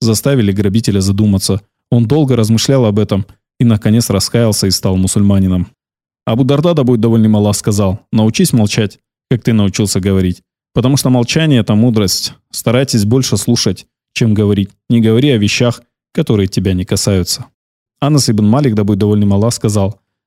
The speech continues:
«Никто не сможет стать богобоязненным до тех пор, пока он не подчинит свой язык».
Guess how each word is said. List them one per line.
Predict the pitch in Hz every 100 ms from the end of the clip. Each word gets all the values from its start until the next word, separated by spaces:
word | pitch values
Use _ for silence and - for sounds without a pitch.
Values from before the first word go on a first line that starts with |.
| _ _ _
«Никто | 131 - 180
не | 170
сможет | 123 120 107
стать | - 113
богобоязненным | 101 101 107 110 120 113 104 98
до | 98
тех | 98 -
пор, | 123 131 - _ _ _ -
пока | 127 147
он | 107
не | 107
подчинит | 98 104 - 123 101
свой | - 104
язык». | 98 98 92